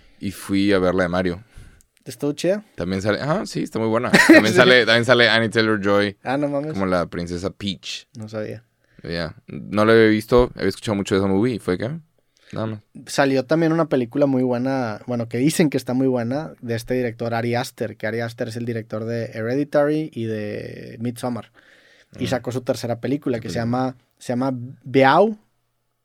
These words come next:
Speaker 2: Beau is Scar-, Beau is Afraid, se llama Beau is Afraid la película. Sale
Speaker 1: Mm.
Speaker 2: Joaquín Phoenix.
Speaker 1: Ok.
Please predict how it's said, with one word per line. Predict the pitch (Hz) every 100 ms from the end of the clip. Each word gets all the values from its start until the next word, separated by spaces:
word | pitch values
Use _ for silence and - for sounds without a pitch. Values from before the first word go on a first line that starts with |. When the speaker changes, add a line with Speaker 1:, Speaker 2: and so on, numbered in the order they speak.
| _ -
Speaker 2:
Beau | 123 131 135
is | 170
Scar-, | - 127 117 127 123 131
Beau | 135 135 143
is | 180
Afraid, | 180 151 123
se | 120
llama | 127
Beau | 131 139
is | 160
Afraid | 156 123 117
la | 117
película. | 117 113 107 110
Sale | 127
Speaker 1:
Mm. | 135
Speaker 2:
Joaquín | 151 143 139
Phoenix. | 143 147 107 - - - - - - - - -
Speaker 1:
Ok. | 92